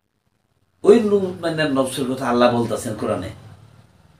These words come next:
"হে রসুল, ওই যে মুতমাইন্না নফস, ও মনটি, মনের যে মানুষটা আছে, প্রশান্ত মন অর্জন করেছে,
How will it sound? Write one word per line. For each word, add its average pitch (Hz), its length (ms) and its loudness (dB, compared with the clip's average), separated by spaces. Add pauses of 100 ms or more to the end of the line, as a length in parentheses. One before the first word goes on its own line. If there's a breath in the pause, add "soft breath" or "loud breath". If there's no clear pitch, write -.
(220)
"হে 151 140 6
রসুল, 170 440 2 (680)
ওই 180 140 2
যে 175 140 4
মুতমাইন্না 147 1120 2 (300)
নফস, 123 480 4 (320)
ও 127 100 0
মনটি, 131 300 2
মনের 135 440 6
যে 131 120 8
মানুষটা 120 480 2
আছে, 120 500 2 (1500)
প্রশান্ত 139 500 0
মন 131 300 4
অর্জন 113 320 2
করেছে, 113 580 0